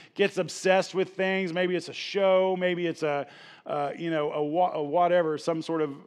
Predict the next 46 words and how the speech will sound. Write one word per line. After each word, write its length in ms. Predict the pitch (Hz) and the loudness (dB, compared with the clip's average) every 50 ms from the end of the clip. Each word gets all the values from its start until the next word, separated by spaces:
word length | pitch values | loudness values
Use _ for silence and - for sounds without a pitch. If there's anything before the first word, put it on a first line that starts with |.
| - - - - - - - - - | -20 -20 -20 -20 -20 -20 -20 -8 -2
other 260 | 156 175 180 185 180 | 0 0 2 2 2
hobby, 400 | - 165 180 175 180 175 180 175 | 4 6 6 6 6 4 2 0
wha-, 300 | 165 165 190 - 175 180 | 0 0 0 0 -2 -4
whatever 360 | 180 180 185 190 196 202 202 190 | 0 0 2 2 4 2 2 2
it 40 | |
might 260 | 175 180 185 202 156 147 | 2 0 0 0 0 -2
be. 160 | 185 190 180 | -2 -2 -2
But 160 | 143 170 - | -4 -6 -4
I 180 | - 170 214 226 | 0 4 4 4
have 100 | 214 185 | 4 4
had 260 | 170 170 170 160 - - - - - _ _ | 4 4 2 2 2 -4 -14 -20 -20 _ _
hundreds, 720 | - - - 196 214 214 214 202 175 170 151 131 123 117 | -16 0 4 6 6 6 6 2 0 0 -2 -4 -6 -10
hundreds 520 | - - - 180 190 190 180 165 156 131 151 | -14 2 6 6 6 6 4 0 -2 -2 -4
of 80 | 131 | -6
hobbies 480 | 127 120 156 170 170 160 151 143 131 143 | -2 2 4 4 6 4 2 0 -6 -8
in 160 | 147 147 151 | -10 -10 -8
my 240 | 147 143 143 147 139 | -4 -4 -2 -2 -2
life, 360 | 139 143 151 156 147 135 - - - - - - - - | 0 0 2 2 2 0 -4 -8 -16 -20 -20 -20 -16 -10
and 140 | 151 156 156 | -4 -2 -2
I 80 | 156 | 0
get 160 | 156 156 147 | 0 0 -2
obsessed, 600 | 135 123 - - - 202 214 214 214 208 - - - - - - | -2 -4 -8 -4 2 4 6 6 6 6 4 0 -10 -20 -20 -12
and 100 | - 147 | -8 -8
I'm 60 | 143 139 | -8 -8
obsessed 420 | - - - 202 202 196 196 - | -8 0 4 4 4 4 4 2
for 120 | 165 170 | 0 0
about, 280 | 165 156 151 139 - - - - - _ _ - - - | 2 2 0 -2 -2 -8 -16 -20 -20 _ _ -20 -12 -6
you 140 | 170 175 | -4 -2
know, 220 | 160 147 139 135 - - - _ _ _ _ _ _ _ | -2 0 -2 -4 -6 -10 -18 _ _ _ _ _ _ _
six 400 | - - - 208 208 - - - | -18 0 2 2 2 2 -2 -8
to 100 | - - | -12 -12
twelve 480 | - - - 196 202 196 190 180 160 156 | -12 -6 0 2 4 4 4 2 0 -2
months, 420 | 175 180 190 196 196 196 170 - | -2 2 2 4 4 2 0 -2
and 80 | 160 139 | -4 -2
I 120 | 135 143 | -2 -4
buy 520 | 139 135 127 - 175 180 185 190 190 190 196 | -6 -4 2 4 6 8 8 8 6 6 4
everything 760 | 185 - 165 180 190 165 180 185 185 170 - 185 185 185 180 | 2 0 2 2 2 2 2 -2 -2 -2 -2 -2 -2 -2 -2
about 460 | 160 143 143 165 170 180 185 160 147 | -2 0 2 4 4 4 2 2 2
that 220 | 170 175 165 165 | 2 2 2 -2
particular 540 | - 151 - - 175 160 143 160 160 165 160 | -6 -10 -6 -4 -4 -4 -4 -4 -4 -4 0
hobby, 540 | 135 165 165 170 175 165 175 170 175 160 151 | 2 4 6 6 6 6 4 -2 -2 -2 -4
and 120 | 156 156 | -2 -2
I 120 | 151 151 143 | -2 -4 -4
just 240 | 143 147 135 131 | -6 -10 -12 -8
do 220 | 123 165 170 175 127 | -6 -4 -4 -2 -2
this. 180 | - 175 165 | -2 -2 -4